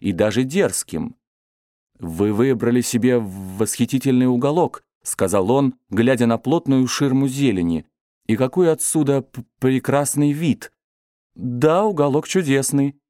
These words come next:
Я пришла сюда подышать свежим воздухом». «В такую чудесную ночь сидеть в комнатах просто грешно»,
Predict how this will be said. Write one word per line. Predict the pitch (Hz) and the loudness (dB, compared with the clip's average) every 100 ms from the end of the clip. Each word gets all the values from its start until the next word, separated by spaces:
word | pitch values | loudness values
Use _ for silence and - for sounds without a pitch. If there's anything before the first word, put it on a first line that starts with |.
| - | -2
Я | 120 127 | 2 2
пришла | 123 135 160 | 0 -2 -2
сюда | 160 160 156 | 0 2 0
подышать | - 151 - 175 | 0 -2 0 0
свежим | - 170 170 185 | 0 0 0 0
воздухом». | 202 143 90 - 87 82 _ _ _ | 0 0 -4 -6 -4 -6 _ _ _
«В | - - | -8 0
такую | 214 208 247 226 | 0 2 2 2
чудесную | 208 208 202 196 190 185 | 2 2 2 2 2 2
ночь | 202 302 - | 2 0 -2
сидеть | - 202 202 | -2 2 0
в | - | 0
комнатах | - 311 311 302 - | 0 0 2 0 -2
просто | - 240 262 311 | 2 2 2 0
грешно», | 269 311 - 196 107 | 0 0 0 0 0